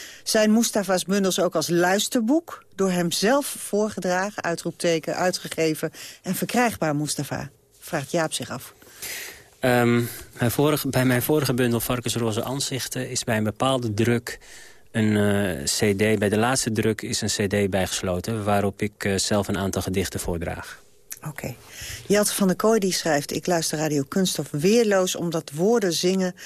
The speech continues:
Speaker 1: tussen regels door. Pas morgen zal ik ze lezen en begrijpen." Is die toe? Nou, dat is ook mooi. Dat, dat is ook mooi, hè?
Speaker 2: Ja,
Speaker 1: Als
Speaker 2: dat
Speaker 1: de,
Speaker 2: is heel
Speaker 1: als
Speaker 2: leuk
Speaker 1: het,
Speaker 2: om te horen, ja.
Speaker 1: als het raadsel en, en de magie
Speaker 2: Ja,
Speaker 1: blijft
Speaker 2: ja.
Speaker 1: bestaan.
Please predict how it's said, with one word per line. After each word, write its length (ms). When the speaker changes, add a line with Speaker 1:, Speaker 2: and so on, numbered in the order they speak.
Speaker 1:
tussen 300
regels 480
door. 320
Pas 200
morgen 440
zal 180
ik 100
ze 160
lezen 400
en 160
begrijpen." 560
Is 120
die 140
toe? 260
Nou, 160
dat 140
is 100
ook 120
mooi. 320
Dat, 260
dat 180
is 120
ook 120
mooi, 260
hè? 120
Speaker 2:
Ja, 120
Speaker 1:
Als 80
Speaker 2:
dat 100
Speaker 1:
de, 60
Speaker 2:
is 100
heel 140
Speaker 1:
als 100
Speaker 2:
leuk 100
Speaker 1:
het, 80
Speaker 2:
om 60
te 60
horen, 440
ja. 60
Speaker 1:
als 220
het 100
raadsel 500
en, 220
en 140
de 80
magie 300
Speaker 2:
Ja, 60
Speaker 1:
blijft 180
Speaker 2:
ja. 60
Speaker 1:
bestaan. 420